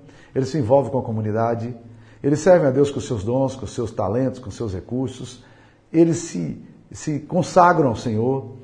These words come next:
eles buscam a vida de santidade. E esses meninos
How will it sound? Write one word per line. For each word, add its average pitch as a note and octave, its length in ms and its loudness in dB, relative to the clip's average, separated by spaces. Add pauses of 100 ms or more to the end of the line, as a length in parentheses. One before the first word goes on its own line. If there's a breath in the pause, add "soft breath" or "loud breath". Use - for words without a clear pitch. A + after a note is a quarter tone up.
(200 loud breath)
eles C#3+ 200 0
buscam D3 400 0
a - 20 2
vida B2+ 220 -2
de G#2 80 -8
santidade. A2 680 -6 (680)
E C3+ 140 6
esses F3+ 260 4
meninos D#3 600 -2